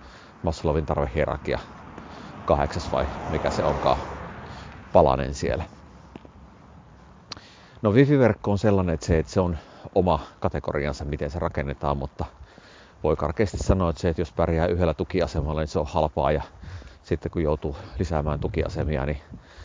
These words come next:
sellainen sopivasti, se voi sanoa, että satasen per tukiasema on se, että saa sille aina sellaisen kolmekymmentä metriä säteellä olevaa, olevan alueen katettua sieltä, riippuen vähän siitä, että mikä,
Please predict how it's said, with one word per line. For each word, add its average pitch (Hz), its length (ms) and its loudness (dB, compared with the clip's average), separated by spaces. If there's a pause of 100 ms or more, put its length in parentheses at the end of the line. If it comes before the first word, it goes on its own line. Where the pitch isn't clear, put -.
(120)
sellainen 69 400 -2 (840)
sopivasti, - 580 -4 (260)
se - 220 -8
voi 110 220 2
sanoa, 82 280 -2
että - 220 -6 (680)
satasen 80 460 -2
per - 140 0 (300)
tukiasema 73 520 -4 (180)
on 60 140 -10
se, 69 140 -4
että 60 200 -6
saa 65 180 -4
sille 69 240 -4 (560)
aina 71 180 -4
sellaisen 67 320 -2 (680)
kolmekymmentä 78 360 -2
metriä 71 260 -2
säteellä 71 380 0
olevaa, 65 360 0 (360)
olevan 73 340 -2 (540)
alueen 73 420 2
katettua - 460 -4
sieltä, - 280 -8
riippuen - 380 -2
vähän 71 160 -6
siitä, 67 220 -4
että 71 120 -10
mikä, 71 240 -4